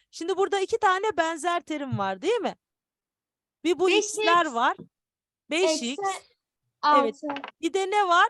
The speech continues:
Speaker 1: Burada eksi iki ile eksi dört var, değil mi?
Speaker 2: Eksi altı.
Speaker 1: Burası da eksi altı. Aferin.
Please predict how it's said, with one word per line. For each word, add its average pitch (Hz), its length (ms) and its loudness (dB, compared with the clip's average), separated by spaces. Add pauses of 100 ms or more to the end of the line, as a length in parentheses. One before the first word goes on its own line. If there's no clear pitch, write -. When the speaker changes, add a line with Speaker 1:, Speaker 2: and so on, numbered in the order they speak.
(120)
Speaker 1:
Burada 254 520 -6
eksi 302 480 -8
iki 330 220 -8
ile 320 400 0
eksi 240 420 -10
dört 254 280 2
var, 160 260 -12
değil 403 140 -4
mi? 311 80 -2
Speaker 2:
Eksi 311 280 -4
altı. 311 600 0
Speaker 1:
Burası 254 340 -4
da 285 80 -4
eksi 214 320 -8
altı. 156 560 -12 (300)
Aferin. 214 540 -4